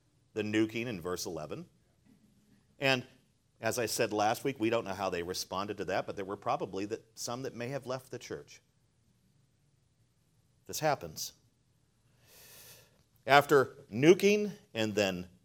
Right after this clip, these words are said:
speaking tenderly, now Paul wants to make sure that they know why he's concerned.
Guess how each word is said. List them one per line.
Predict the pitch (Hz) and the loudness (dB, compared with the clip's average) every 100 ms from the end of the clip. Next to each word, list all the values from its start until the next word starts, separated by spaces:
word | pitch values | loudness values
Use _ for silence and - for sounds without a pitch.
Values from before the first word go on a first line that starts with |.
| _ | _
speaking | - 107 95 87 78 | -10 -4 -4 -6 -10
tenderly, | - 151 185 202 202 196 - _ _ _ _ _ _ _ _ - | -4 -2 0 2 2 0 -4 _ _ _ _ _ _ _ _ -12
now | 95 101 | -6 -4
Paul | - 135 135 | 6 8 8
wants | 131 127 | 4 0
to | - | -4
make | 98 110 107 | -4 -2 -2
sure | - - 151 175 180 | -4 -6 -4 -4 -4
that | 113 104 101 - - _ _ _ 104 | -2 -2 -2 -12 -20 _ _ _ 0
they | 117 | 2
know | 117 123 156 | 2 4 4
why | 165 147 139 | 4 2 0
he's | 107 120 110 - | -4 -8 -8 -8
concerned. | 107 90 - 80 | -10 -12 -10 -12